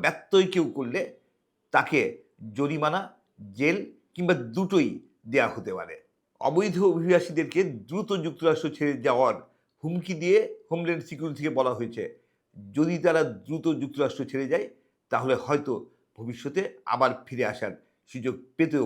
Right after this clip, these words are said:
পারে। কিন্তু যদি সেটা না করে, ভবিষ্যতে তাদের জন্য যুক্তরাষ্ট্রের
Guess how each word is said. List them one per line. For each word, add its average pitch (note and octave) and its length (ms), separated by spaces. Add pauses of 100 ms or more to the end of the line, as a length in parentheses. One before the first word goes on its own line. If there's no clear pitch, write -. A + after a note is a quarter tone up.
পারে। F2+ 160 (460)
কিন্তু D#3 260 (480)
যদি D#3+ 460 (400)
সেটা C3+ 200 (180)
না C3 100 (120)
করে, G3+ 160 (580)
ভবিষ্যতে D#3 460 (100)
তাদের B2 280
জন্য A#2+ 160 (480)
যুক্তরাষ্ট্রের A#2+ 580